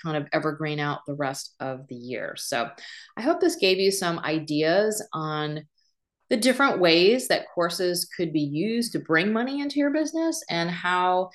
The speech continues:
if you are looking for really predictable income, you can see that maybe going one way or the other here, possibly an evergreen would be better for you.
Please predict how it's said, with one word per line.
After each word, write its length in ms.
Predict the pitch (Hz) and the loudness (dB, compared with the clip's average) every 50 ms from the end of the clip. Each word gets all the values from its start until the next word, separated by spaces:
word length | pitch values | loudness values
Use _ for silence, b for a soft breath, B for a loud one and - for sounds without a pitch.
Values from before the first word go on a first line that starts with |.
| B | B
if 200 | - 160 165 - | -8 -8 -8 -6
you 220 | 214 233 285 311 - | -2 0 0 2 2
are 180 | - 190 190 | 2 2 2
looking 400 | 185 185 190 190 190 196 190 185 | 4 2 0 0 -2 -4 -6 -6
for 460 | 175 - 175 175 170 160 160 - 165 160 | -6 -2 2 4 4 4 2 0 -2 -4
really 260 | 170 180 175 175 170 | -2 0 2 2 0
predictable 1040 | 175 - - 165 160 143 143 - 170 180 175 175 202 196 175 190 185 185 170 165 - | 0 -2 -2 -2 -2 -4 -2 0 0 0 0 0 0 0 2 2 2 2 2 0 -2
income, 640 | 156 156 160 170 175 - - 254 269 277 285 285 277 B B B B B B B B - | -6 -6 -6 -8 -8 -8 -8 -8 -6 -6 -6 -6 -8 B B B B B B B B -8
you 180 | 175 180 180 | -6 -6 -4
can 140 | 175 190 175 | -2 -2 -2
see 360 | 170 175 - - 196 190 185 180 | 0 0 0 0 2 2 2 4
that 260 | 170 156 - - 156 | 4 2 2 2 0
maybe 540 | 165 165 165 160 165 160 156 151 151 156 - | 2 2 2 4 4 2 2 0 -2 -6 -6
going 340 | - 151 151 160 156 151 151 | -4 -4 -2 -2 -4 -4 -4
one 280 | 151 156 151 151 147 | -4 -4 -4 -4 -4
way 200 | 147 143 143 143 | -2 0 0 2
or 160 | - 92 135 143 | 2 2 0 0
the 200 | 143 147 143 143 | 0 2 2 2
other 180 | 139 139 139 139 139 | 2 0 -2 -2 -2
here, 340 | 143 139 135 135 131 135 - _ _ _ _ _ _ | -2 0 0 0 -2 -6 -8 _ _ _ _ _ _
possibly 460 | - 170 170 170 170 165 151 160 156 | -4 -2 -2 -2 -2 -2 0 0 0
an 100 | 147 - | 0 0
evergreen 420 | - 147 151 151 143 156 147 147 147 | 0 0 0 0 0 0 -2 0 -2
would 120 | 143 139 | -2 -2
be 120 | 143 143 | -2 -2
better 280 | 139 139 131 131 135 139 | 0 0 0 -2 -2 -4
for 160 | - - 139 | -4 -6 -6
you. 420 | 135 135 135 131 131 131 139 147 | -6 -2 -2 0 0 0 -2 -4